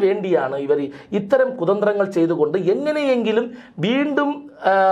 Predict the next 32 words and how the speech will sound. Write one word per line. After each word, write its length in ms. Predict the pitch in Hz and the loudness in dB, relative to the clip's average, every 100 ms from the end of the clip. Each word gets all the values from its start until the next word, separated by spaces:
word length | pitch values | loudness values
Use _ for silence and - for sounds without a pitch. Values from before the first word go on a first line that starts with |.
| 185 180 | 2 0
തിരുവനന്തപുരം 500 | 208 233 226 196 196 180 | 2 2 2 2 2 0
നഗരസഭ 460 | 165 175 185 156 180 - | 2 2 2 0 -2 -2
പിടിക്കുവാൻ 500 | 170 208 233 196 180 151 | -4 -4 0 0 0 -2
വേണ്ടി 220 | 131 170 - - - 165 | -4 -6 -8 -14 -6 -2
ഇവർ 220 | 175 196 196 196 170 | 2 2 0 -2 -4
ഈ 20 | 180 185 | -2 0
തരത്തിൽ 320 | 180 180 180 170 165 | 0 0 -2 -2 -2
കച്ചകെട്ടി 440 | - 180 175 175 160 | 0 0 0 -2 0
ഇറങ്ങിയിരിക്കുന്ന 560 | 160 151 175 160 175 202 | 0 0 -4 -2 0 0
ഈ 40 | 180 151 | 0 -2
ഉദ്യോഗസ്ഥന്മാരെ 840 | 147 190 190 190 180 175 170 170 165 | 0 2 2 0 -2 2 2 0 0
കൊണ്ട് 220 | 151 175 262 - - - 147 | 0 2 0 -2 -12 -2 0
അവരുടെ, 440 | 175 240 247 240 233 214 - - 156 | 2 0 2 0 2 0 -4 -4 -2
ആ, 40 | 175 | -2
ഇത് 100 | 196 185 | -4 -2
ബ്രക്യൂ 260 | 175 196 196 | -2 -2 0
ഫീൽഡ് 180 | 196 190 | 0 0
എന്ന് 100 | 185 | 2
പറയുന്ന 240 | 170 170 165 | 2 2 2
ഒരു 100 | 156 147 139 | 0 0 0
ആപ്പ് 180 | 151 151 | -2 0
വഴിയാണ് 340 | 151 135 123 120 | 0 0 -2 -2
ഇവർ 140 | 117 117 | -6 -6
നടത്തുന്നത്. 440 | 104 95 101 90 90 - - - 175 | -10 -12 -12 -12 -14 -20 -16 -2 2
അത് 100 | 220 180 | 2 4
ഓൺലൈൻ 260 | 196 233 233 226 | 4 2 0 2
and 120 | 220 190 | 2 2
ഓഫ്‌ലൈൻ, 360 | 202 220 233 226 165 | 2 2 0 0 0
ഓഫ്‌ലൈൻ 260 | 202 226 233 220 | 0 0 2 2
ആയിട്ടും 240 | 214 208 - | 0 -6 -4
നടത്താൻ 260 | 170 170 180 170 | -2 0 2 0
പറ്റും 260 | 160 185 | -2 -6